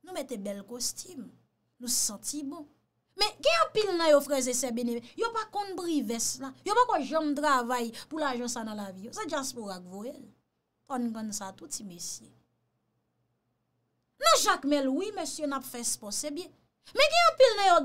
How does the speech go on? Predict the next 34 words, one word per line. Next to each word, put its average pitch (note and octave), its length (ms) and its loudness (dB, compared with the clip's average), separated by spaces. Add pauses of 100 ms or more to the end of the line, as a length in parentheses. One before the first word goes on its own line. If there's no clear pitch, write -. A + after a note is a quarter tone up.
gen D#4+ 200 0
sis C#4 460 -4
boul. C4+ 360 0
Si C4+ 120 -6
dyaspora D4 600 -2
pa A#3 180 -6
voye A#3+ 260 -2
kòb G#3 220 -10
pou A3 100 -10
achte - 240 -10
pwoteyin G#3+ 560 -10
nan, G3 100 -16 (460)
<laughs> - 480 -12
y C4+ 80 -6
ap C4 100 -10
kapab. A#3 400 -6 (440)
Anpil D#5+ 440 8
nan C#5+ 140 6
yo G#4 100 6
pa G4 140 2
konn G4+ 200 2
pri D#4+ 180 -4
pwoteyin C#4 500 2
y A3+ 60 -4
ap G#3+ 120 -6
bwè G3 200 -10
a, E3 80 -14
non. E3+ 140 -16 (1700)
Oh C4 160 -10
oh, G#3+ 160 -14 (520)
donk E4 280 2
jounen E4 320 4
jodi A#3 540 4
a F#4 100 4